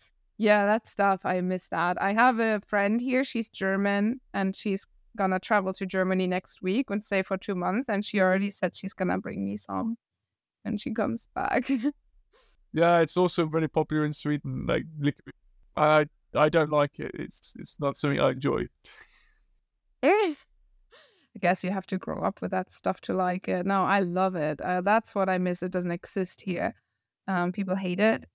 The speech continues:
Speaker 1: Um, I once, I gave it to my husband. He's like, "Oh, oh, oh, um, what is this?" <laughs> Would spit it out.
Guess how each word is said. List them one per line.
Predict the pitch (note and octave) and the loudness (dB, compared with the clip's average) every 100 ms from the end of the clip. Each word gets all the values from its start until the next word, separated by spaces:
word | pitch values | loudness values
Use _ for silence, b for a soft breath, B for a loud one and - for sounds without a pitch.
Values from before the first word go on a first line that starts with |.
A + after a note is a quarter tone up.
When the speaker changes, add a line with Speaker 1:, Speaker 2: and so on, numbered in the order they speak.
| - | -10
Speaker 1:
Um, | F#3+ - | -6 -4
I | - F#3 | -2 0
once, | F#3+ G3 - | 2 0 0
I | F#3 | -2
gave | G3 F#3 F3+ | 0 0 -2
it | - | -4
to | F3+ | -2
my | E3+ F3 | 0 0
husband. | F#3 - F3 F3 | -2 -4 -6 -6
He's | F3+ | -8
like, | F3 _ G3+ _ - | -14 _ _ _ -14
"Oh, | E3+ G3 - | -12 -12 -14
oh, | F3+ | -20
oh, | - F#3+ - | -14 -14 -6
um, | F3 G#3 G#3+ _ - | -6 -6 -12 _ 2
what | A3 - | 2 2
is | F3+ - | -4 -8
this?" | - - - - - - | -6 -6 -8 -20 -12 -2
<laughs> | G3+ - - - B3 - - - _ - | -2 -2 -20 -8 -8 -8 -16 -20 _ -2
Would | F#3+ F#3 | 0 0
spit | - E3 | -2 -4
it | D3+ | -2
out. | C3+ C#3+ - | -2 -2 -4